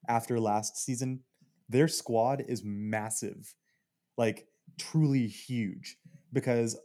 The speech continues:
all of the young players who they brought in last year and then loaned out for half a year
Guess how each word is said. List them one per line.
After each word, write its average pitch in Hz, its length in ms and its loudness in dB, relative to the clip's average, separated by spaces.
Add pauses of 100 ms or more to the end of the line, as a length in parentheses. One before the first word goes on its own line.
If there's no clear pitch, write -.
all 131 180 2
of 143 120 0
the 127 100 0
young 117 300 0
players 135 420 -2
who 123 80 -10
they 113 100 -2
brought 110 280 0
in 113 160 -2
last 120 300 -6
year 139 180 -2
and 120 120 -4
then 113 140 -4
loaned 110 300 -2
out 113 200 -2
for 127 80 -6
half 127 220 -6
a 143 60 -2
year 143 280 -4